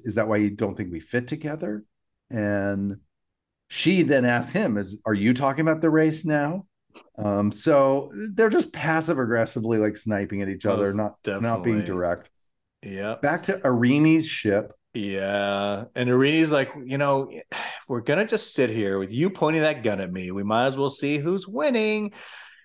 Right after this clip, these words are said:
Speaker 2: And Kim's like, you know, "Shut up. You know, you're not in a position to make any requests." And, uh, Irina's like, "No, Harry,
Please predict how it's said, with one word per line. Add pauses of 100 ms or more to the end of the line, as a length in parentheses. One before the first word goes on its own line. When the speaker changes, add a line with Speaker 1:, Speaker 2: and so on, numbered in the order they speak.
(260)
Speaker 2:
And
Kim's
like, (100)
you
know,
"Shut
up. (260)
You
know,
you're
not
in
a
position
to
make
any
requests."
And,
uh,
Irina's
like,
"No,
Harry,